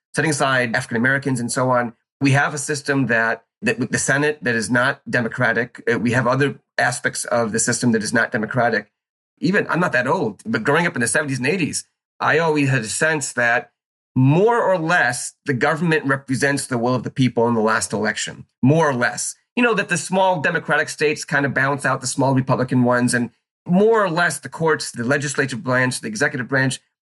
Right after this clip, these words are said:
whoever was president got the most, you know, yes, theoretically it could happen. They got less votes and they would still win the electoral college. But for the most part,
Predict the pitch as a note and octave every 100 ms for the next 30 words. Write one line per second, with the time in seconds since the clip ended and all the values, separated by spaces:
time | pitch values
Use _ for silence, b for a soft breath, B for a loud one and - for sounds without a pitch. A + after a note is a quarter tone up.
0 | - F3 G#3 A3 G3 - F3+ D#3+ D#3+ C3+
1 | D3 - C3+ C#3 C3 - C#3+ - D3+ E3+
2 | - E3+ D#3 C3+ D3+ E3 D3 B2+ A2 C#3+
3 | D3+ B2+ A2+ A2 C3 - B2 C3 - B2
4 | C#3+ A2 - - _ _ B2 A#2+ A#2 G#2+
5 | - C#3 C3+ C3 A#2+ B2 B2 G#3 G#3 D#3+
6 | A#2+ C#3 C#3+ D3+ F3 G#3 - D#3 C3+ B2+